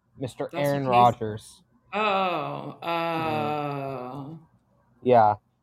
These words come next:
Speaker 1: Oh, and, uh, I'll run down the honorable mentions. So number eleven was Drew Brees.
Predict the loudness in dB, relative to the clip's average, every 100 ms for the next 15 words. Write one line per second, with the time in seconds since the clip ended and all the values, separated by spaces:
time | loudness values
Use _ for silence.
0 | _ _ 10 12 10 4 2 6 6 8
1 | 8 6 6 4 4 4 4 4 2 0
2 | -4 -6 -10 -12 -12 -6 -4 0 2 4
3 | 6 6 6 4 0 -4 -4 -2 -2 0
4 | -2 -2 -4 -8